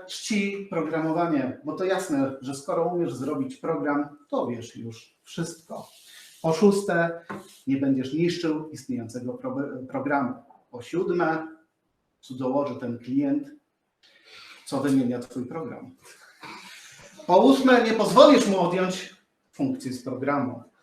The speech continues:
Po dziewiąte, nie będziesz świadczył przeciwko programowi na rzecz klienta, a po dziesiąte, będziesz pożądał chwały za stworzony program od jego użytkowników.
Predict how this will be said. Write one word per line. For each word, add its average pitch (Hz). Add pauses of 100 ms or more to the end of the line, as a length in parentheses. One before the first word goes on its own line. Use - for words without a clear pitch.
(640)
Po 160
dziewiąte, 226
nie 165
będziesz 202
świadczył 190
przeciwko 170
programowi 156
na 147
rzecz 143
klienta, 151 (320)
a 135
po 143
dziesiąte, 147 (160)
będziesz 135
pożądał 139
chwały 127
za 127
stworzony 127
program 131 (140)
od 135
jego 123 (160)
użytkowników. 117